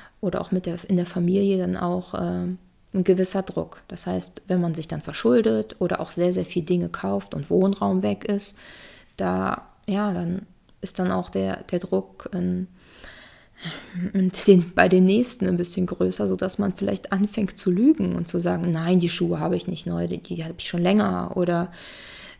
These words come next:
man Dinge im Keller versteckt, einfach nur aus Scham,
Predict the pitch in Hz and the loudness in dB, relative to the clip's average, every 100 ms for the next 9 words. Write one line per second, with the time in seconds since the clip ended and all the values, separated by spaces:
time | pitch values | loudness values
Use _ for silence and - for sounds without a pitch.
0 | - 180 170 170 175 - - 185 196 196 | -4 2 2 2 -2 -10 0 4 6 4
1 | 196 - 175 170 - 269 185 - - - | 2 0 -2 -4 -2 0 0 -2 -10 -8
2 | 175 - - - - - 190 - 220 202 | -8 -8 -14 -18 -10 -4 -2 -2 -2 2
3 | 214 240 247 - - - 214 180 - - | 2 2 -4 -18 -20 -10 -6 -4 -4 0
4 | - - 277 | 2 2 -2